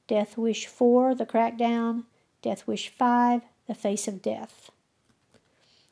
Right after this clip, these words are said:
And this version of Death Wish takes place in Chicago. It previously took place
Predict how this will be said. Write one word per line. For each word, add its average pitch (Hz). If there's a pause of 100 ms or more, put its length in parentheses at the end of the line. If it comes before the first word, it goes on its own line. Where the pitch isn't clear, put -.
(100)
And 226
this 359
version 254
of 226
Death 220
Wish 226
takes 214
place 208
in 202
Chicago. 277 (380)
It 262
previously 240
took -
place 208